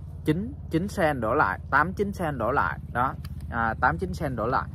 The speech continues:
À, một cái, à, cái cây này á, à, cái cây lục đại thượng này á, thì hoa của nó là hoa cánh sáp, dạng cánh sáp và rất là thơm, rất là lâu tàn. Thường những cái dòng cánh sáp thì nó sẽ như vậy. Đó,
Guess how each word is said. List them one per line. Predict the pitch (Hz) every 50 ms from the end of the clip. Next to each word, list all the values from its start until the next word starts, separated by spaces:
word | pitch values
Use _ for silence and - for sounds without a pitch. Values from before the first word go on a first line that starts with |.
| - - - - - - - - - - - - - - - - - - -
À, | 127 123 123 120 120 120 117 117 120 117 - - - - - -
một | 135 131 127 127 123 110 - - -
cái, | 156 156 160 165 170 175
à, | 175 170 170 165 165 160 156 151 151 147 143 - - - - -
cái | 160 160 156
cây | - 151 147 147 147
này | 139 120 117 113
á, | 135 156 - - - -
à, | 127 123 117 110
cái | - 147 151
cây | 156 160 147
lục | 143 131 110 -
đại | - 101 123
thượng | 104 110 110 107 107
này | 113 110 110
á, | 120 143 156 -
thì | - 139 123 117
hoa | 110 - 147 143 143 135
của | 107 107 120
nó | 123 135 143 156
là | 175 160
hoa | 120 113 127 135 127
cánh | - 139 151 160
sáp, | - 180 170 196 220 - - - - - -
dạng | 113 90 - -
cánh | 123 131 147
sáp | - - 165 160 180 - - - - - - - -
và | - 113 110
rất | - - - -
là | 151 135 117
thơm, | 95 - 120 143 147 151 139 - - - -
rất | 156 165 170
là | 156 131
lâu | 120 120 123 131 127
tàn. | - 120 107 107 95 - - - - -
Thường | - 127 123 120 113 104
những | 104 107 117
cái | 143 165
dòng | 160 139 123 113 101
cánh | - 127 147
sáp | - - 160 156 170 -
thì | - 123
nó | 113 120 151
sẽ | - - 101 135
như | 143 139
vậy. | 120 110 80 - - - - - -
Đó, | - 101 117 139